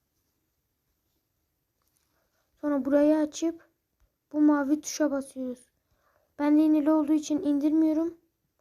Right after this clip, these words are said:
Bastınız arkadaşlar. Bakın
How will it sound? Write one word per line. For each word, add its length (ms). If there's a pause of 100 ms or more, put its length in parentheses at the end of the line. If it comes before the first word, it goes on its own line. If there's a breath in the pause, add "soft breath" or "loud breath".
(640)
Bastınız 580
arkadaşlar. 800 (2750)
Bakın 440